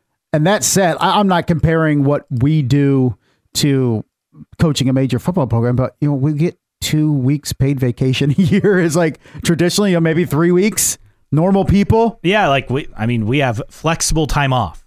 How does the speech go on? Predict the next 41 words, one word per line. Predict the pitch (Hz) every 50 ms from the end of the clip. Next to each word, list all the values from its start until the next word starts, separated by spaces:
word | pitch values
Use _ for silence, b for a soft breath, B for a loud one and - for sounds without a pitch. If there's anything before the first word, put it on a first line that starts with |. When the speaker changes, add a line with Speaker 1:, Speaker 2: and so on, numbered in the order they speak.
| _
Speaker 1:
Yes, | - 175 202 180 139
it's | - 143 135
like, | 143 135
Speaker 2:
officially | 147 - 127 113 107
here. | 98 110 - -
Speaker 1:
okay, | 82 151 151
Speaker 2:
So | 165 165
Speaker 1:
so | 113 - 160 156
you | 151 147 143
have | 147 147 -
to | 156 139
work | 113 127 156 165 - 165
all | 165 160
year | 156 151 156 156
round | 139 131 135 175 175 127 107 98
in | 123 120
your | 113 117 117
job. | 98 117 117 151 151 113 131 -
Big | 139 139 123
deal. | 123 139 175 139 104 - - _ _ _ _ _ _ _ _ _
We | - 127 156
Speaker 2:
So, | 170
Speaker 1:
do | 147 135 127 143
it. | 165 160 -
Speaker 2:
yeah, | 123 147 156 143 117 - -
Speaker 1:
We're | 123 139
not | 151 -
Speaker 2:
that's | 165 156 156
Speaker 1:
getting | 143 131
paid | 120 120
Speaker 2:
true. | 123
Speaker 1:
millions | 127 143 147 143 143 135 127
of | 135
dollars. | 131 127 131 131 139 143 160 170 - - - _ -
Speaker 2:
Now | 226 202 -
they | 151 143 139
have | 135 123 -
to | 131 117
deal | 101 95 - - 123 110 123 139 139
with | 131 123 - -
recruiting, | 117 117 113 - - 143 165 214 214 151 139 156 180 185